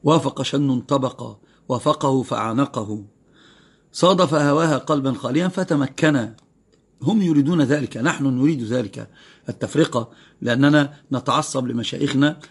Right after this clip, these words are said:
نتعصب للطوائف التي نحن تحت رايتها،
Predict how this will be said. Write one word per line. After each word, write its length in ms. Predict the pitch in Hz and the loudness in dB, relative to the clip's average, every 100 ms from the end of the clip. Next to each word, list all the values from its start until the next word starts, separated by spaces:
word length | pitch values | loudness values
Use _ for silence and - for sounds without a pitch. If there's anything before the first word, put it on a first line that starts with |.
| - | -14
نتعصب 560 | 131 135 147 - 131 120 | -6 -2 -2 -2 -6 -2
للطوائف 960 | 127 131 131 113 120 117 - 139 135 - | 0 -2 -2 -6 -6 -8 -2 0 0 -4
التي 360 | 135 131 127 - _ - | -2 -2 -4 -6 _ -8
نحن 360 | 127 120 123 117 | -6 -2 -2 -2
تحت 240 | 120 - | -6 -4
رايتها، 680 | 120 113 135 147 139 151 | -2 0 2 4 4 4